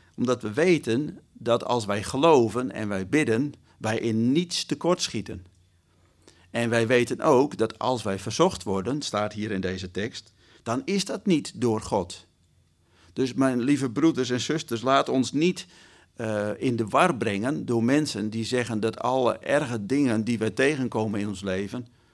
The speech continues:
van God komen. Want dan zouden wij in de war kunnen raken dat de God waar geen zweem van ommekeer is, die niet door het kwade wordt verzocht, noch door het kwade mensen verzoekt, dat hij ons zou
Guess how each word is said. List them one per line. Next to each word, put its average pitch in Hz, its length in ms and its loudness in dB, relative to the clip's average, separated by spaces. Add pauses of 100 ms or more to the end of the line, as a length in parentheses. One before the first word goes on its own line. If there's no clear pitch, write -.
(120)
van 107 240 -4
God 190 220 0
komen. 95 400 2 (760)
Want 110 160 -6
dan 123 100 -4
zouden 135 300 2
wij 113 140 0
in 107 100 -2
de 107 80 -4
war 156 240 0
kunnen 107 260 0
raken 95 440 -4
dat 113 180 -2
de - 80 -6
God 139 320 -4 (600)
waar 101 220 -2
geen 113 240 -2
zweem 113 240 0
van 107 140 -4
ommekeer 135 460 0
is, 101 400 -6 (180)
die 120 240 -2
niet 120 200 4
door 113 180 2
het 110 120 -6
kwade 139 380 2
wordt 113 200 0
verzocht, 107 440 -2
noch 120 300 2
door 117 180 2
het 110 120 -4
kwade 107 380 0
mensen 131 340 -2
verzoekt, 113 500 -8 (600)
dat 117 200 -8
hij 131 100 -4
ons 127 260 0
zou 101 300 0